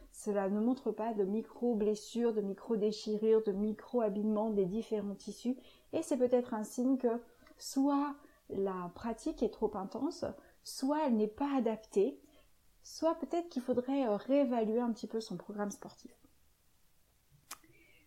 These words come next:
Donc l'effort, le, le travail musculaire qui amène à la courbature n'est peut-être pas la meilleure des sensations. Par conséquent, j'en arrive à la question, faut-il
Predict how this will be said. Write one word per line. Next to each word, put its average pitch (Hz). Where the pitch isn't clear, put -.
Donc 226
l'effort, 269
le, 202
le 190
travail 262
musculaire 208
qui -
amène 247
à 196
la 190
courbature 190
n'est 202
peut-être 214
pas 233
la 185
meilleure 202
des 190
sensations. -
Par 196
conséquent, 226
j'en 214
arrive 220
à 190
la 175
question, 214
faut-il -